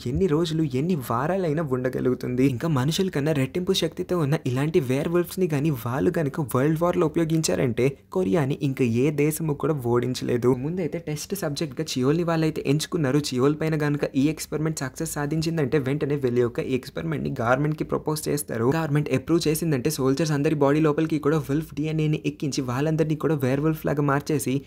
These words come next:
ఇంకా కొరియాని most పవర్ఫుల్ కంట్రీ లాగా మార్చేద్దాం అనుకున్నారు. అల్టిమేట్‌గా వీళ్ళు కూడా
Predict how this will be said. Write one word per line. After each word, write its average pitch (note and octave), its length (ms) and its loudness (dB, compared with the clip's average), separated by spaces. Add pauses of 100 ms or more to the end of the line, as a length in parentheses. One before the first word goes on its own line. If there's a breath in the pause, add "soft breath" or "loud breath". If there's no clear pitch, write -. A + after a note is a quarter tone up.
(120)
ఇంకా D#3+ 260 -2
కొరియాని D#3 440 0 (100)
most C#3+ 360 -2
పవర్ఫుల్ C#3+ 520 -2
కంట్రీ C#3+ 360 -2
లాగా C3 260 -2
మార్చేద్దాం B2 560 -2
అనుకున్నారు. B2+ 520 0 (280 loud breath)
అల్టిమేట్‌గా E3+ 640 -2
వీళ్ళు C#3+ 260 0
కూడా D3+ 200 -2